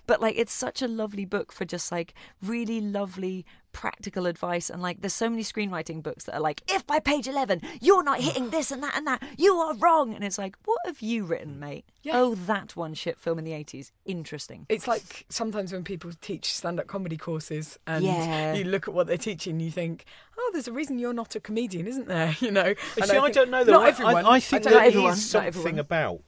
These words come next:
Speaker 3: uh, John Dowie, uh, who has been a guest on the show, and, uh, he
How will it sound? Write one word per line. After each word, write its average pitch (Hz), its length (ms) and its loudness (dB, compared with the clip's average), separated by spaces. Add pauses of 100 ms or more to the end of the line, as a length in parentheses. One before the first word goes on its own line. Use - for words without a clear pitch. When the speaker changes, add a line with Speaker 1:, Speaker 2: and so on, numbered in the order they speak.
(140)
Speaker 3:
uh, 107 260 2
John 160 280 0
Dowie, 139 540 -2
uh, 95 180 -2
who 95 380 -8
has 90 300 -14
been 95 140 -10
a 92 40 -12
guest 92 280 -10
on 90 100 -12
the 85 60 -16
show, 110 400 -6
and, 92 380 -12
uh, 95 300 -8 (380)
he 143 540 -4